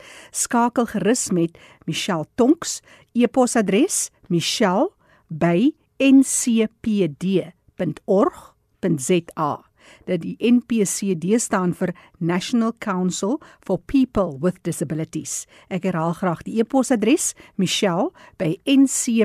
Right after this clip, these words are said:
P D punt org punt Z A.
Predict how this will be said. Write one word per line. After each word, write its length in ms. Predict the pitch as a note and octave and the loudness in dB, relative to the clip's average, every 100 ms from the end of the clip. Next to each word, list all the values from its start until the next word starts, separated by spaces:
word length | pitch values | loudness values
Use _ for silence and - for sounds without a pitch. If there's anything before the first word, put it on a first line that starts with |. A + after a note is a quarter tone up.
| - | -2
P 240 | - G3+ D#3 | -4 -2 0
D 360 | F3 F3+ C4+ E4 - - | 0 2 2 -2 -12 -8
punt 240 | F#3 - - | -6 -6 0
org 480 | G#3 C#4 - - _ _ _ | 2 2 0 -12 _ _ _
punt 220 | G3 E3+ C3+ | -2 -2 0
Z 200 | F#3 F3+ - | 0 0 -4
A. 320 | D#3+ D#3 D#3 | -8 -8 -12